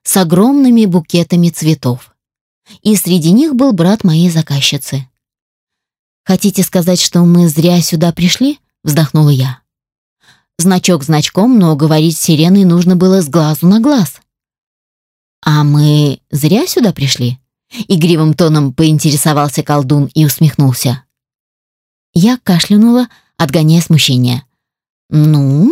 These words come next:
сегодня мы узнали, что простой камень в состоянии вершить судьбы».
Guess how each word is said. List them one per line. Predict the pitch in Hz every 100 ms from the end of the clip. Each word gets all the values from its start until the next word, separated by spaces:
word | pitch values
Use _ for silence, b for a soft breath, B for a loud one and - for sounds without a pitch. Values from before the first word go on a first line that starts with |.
| 415 403
сегодня | - 240 160 139
мы | 139
узнали, | 131 135 147 147
что | 135 - 135
простой | 135 135 - 127
камень | - 123 160 294 330 b b
в | -
состоянии | 160 151 135 131 117 139 180 262
вершить | 226 165 - - 202
судьбы». | - 440 311 139 123